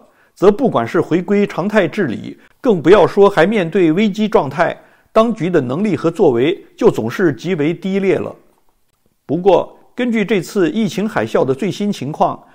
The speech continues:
我现在觉得这个说法还不够。原因很简单，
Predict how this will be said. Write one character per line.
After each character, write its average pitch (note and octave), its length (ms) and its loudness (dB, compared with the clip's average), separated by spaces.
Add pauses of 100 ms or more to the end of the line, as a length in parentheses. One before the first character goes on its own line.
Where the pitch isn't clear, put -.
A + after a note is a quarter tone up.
(320)
我 C3+ 120 2
现 G#3+ 180 2
在 G3 140 6
觉 D#3 200 0
得 F3 80 2
这 G3+ 180 -2
个 D3 60 0
说 G3+ 200 2
法 G#2 220 -2
还 C#3 140 0
不 D3 180 -6
够。 F3 320 -2 (420)
原 E3+ 220 0
因 G#3+ 140 0
很 G3 180 -2
简 C3 220 -2
单， E3 260 0